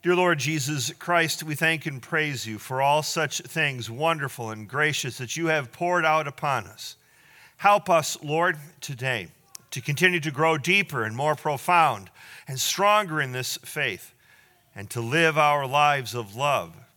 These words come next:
and service to you. And now may these words of this preacher's mouth and the meditation of our hearts be pleasing in your sight, O Lord,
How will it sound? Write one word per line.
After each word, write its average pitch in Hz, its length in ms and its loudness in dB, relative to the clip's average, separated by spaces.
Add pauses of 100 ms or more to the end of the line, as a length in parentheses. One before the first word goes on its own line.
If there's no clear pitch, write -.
(240)
and 101 120 -16
service 107 580 -8
to 131 60 -10
you. 110 320 -6 (680)
And 131 140 0
now 156 180 6
may 156 180 2
these 143 300 -4
words 170 320 2
of 135 80 -10
this 139 140 -6
preacher's 143 560 -4
mouth 160 340 2
and 135 80 -10
the 120 60 -8
meditation 147 640 -2
of 139 80 -6
our 135 140 2
hearts 175 420 0
be 135 180 -10
pleasing 185 560 -6
in 147 140 -6
your 143 160 -6
sight, 175 440 0
O 156 120 -8
Lord, 156 340 -4